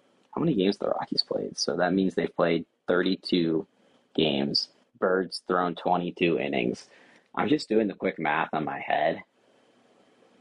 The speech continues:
What if Jake Bird throws a hundred innings out of the bullpen this year? Not gonna happen, but he's on pace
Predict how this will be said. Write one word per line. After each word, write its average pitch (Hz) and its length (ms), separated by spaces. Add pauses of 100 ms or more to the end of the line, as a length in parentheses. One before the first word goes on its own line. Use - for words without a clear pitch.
(840)
What 131 140
if 190 120
Jake 123 280
Bird 101 280
throws 98 220
a 85 80
hundred 92 360
innings 80 320
out 90 140
of - 140
the - 60
bullpen - 480
this - 200
year? - 300 (880)
Not - 320
gonna 139 180
happen, 160 480 (720)
but 95 120
he's 117 160
on 170 200
pace 180 380